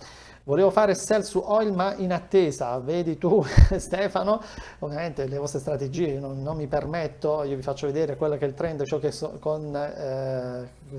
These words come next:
con, eh, Mattia, Mattia, ma cosa scrivi? <laughs> Che,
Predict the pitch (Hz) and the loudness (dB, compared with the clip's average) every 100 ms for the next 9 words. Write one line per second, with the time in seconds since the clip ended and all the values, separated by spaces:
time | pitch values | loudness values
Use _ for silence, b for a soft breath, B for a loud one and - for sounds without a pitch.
0 | 139 139 147 135 139 131 131 135 139 147 | -10 -8 -6 -6 -6 -6 -8 -8 -8 -6
1 | 139 214 226 196 160 151 170 180 233 226 | -6 -2 2 4 2 0 -4 -4 0 6
2 | 175 165 190 185 - 190 170 - - - | 6 6 2 0 2 2 2 0 -12 -16
3 | - - - - - - - 220 - - | -4 10 12 12 12 12 12 2 0 -4
4 | - - - - 160 | -12 -12 -12 -6 10